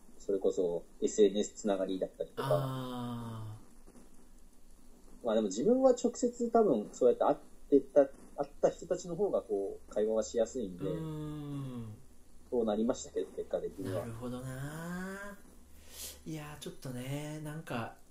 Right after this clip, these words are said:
Speaker 2: まだ、まだそんな買うとか、まだ至らないんですけど、
Speaker 1: あー。
Speaker 2: <laughs> じんわり興味は今ちょっと持ち続けてるとこなんです。
Speaker 1: まあまあ、い、いつでも結構、いざ買うとなれば、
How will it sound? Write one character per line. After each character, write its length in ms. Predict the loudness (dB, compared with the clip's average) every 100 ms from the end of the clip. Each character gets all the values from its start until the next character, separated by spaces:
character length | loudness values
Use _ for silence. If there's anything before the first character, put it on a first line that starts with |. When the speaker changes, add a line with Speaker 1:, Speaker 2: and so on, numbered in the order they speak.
| -8
Speaker 2:
ま 160 | -2 2
だ、 180 | 2 0
ま 140 | -2
だ 140 | -2
そ 140 | -2 -2
ん 100 | -2
な 240 | -2 -4 2
買 140 | 2
う 80 | 4
と 100 | 2
か、 220 | -2 -4 -8 -6
ま 100 | 0
だ 80 |
至 180 | 0 2
ら 100 | 0
な 60 | 0
い 40 |
ん 40 | -4
で 40 |
す 80 | -8
け 80 | -8
ど、 220 | -8 -10 -16 -18 -18 -18 -10 2
Speaker 1:
あ 20 |
ー。 600 | 6 6 6 6 6 2 -4 -8
Speaker 2:
<laughs> 120 | -8
じ 220 | -2 -2 0
ん 60 |
わ 100 | 0
り 80 | 2
興 160 | 4 2
味 100 | 2
は 60 |
今 200 | -2 -4
ち 80 | -6
ょ 40 |
っ 20 | -6
と 60 |
持 120 | -4
ち 100 | -6 -8
続 180 | -8 -6
け 80 |
て 100 | -4
る 80 | -2
と 80 | -2
こ 80 | -4
な 80 | -8
ん 80 | -10
で 60 |
す。 320 | -12 -14 -16 -20 -20 -20 -20 -20 -20 -20 -20 -16 -2
Speaker 1:
ま 120 | 2
あ 20 | 2
ま 140 | 2
あ、 60 | 0
い、 40 |
い 120 | -4 -6 -12
つ 120 | -2 4
で 100 | 6
も 120 | 6
結 200 | 4 4
構、 280 | 2 4 2 -6 -20 -18 -8 0
い 80 | 6
ざ 120 | 6
買 180 | 8 6
う 80 | 6
と 100 | 4
な 100 | 6
れ 80 |
ば、 120 | 6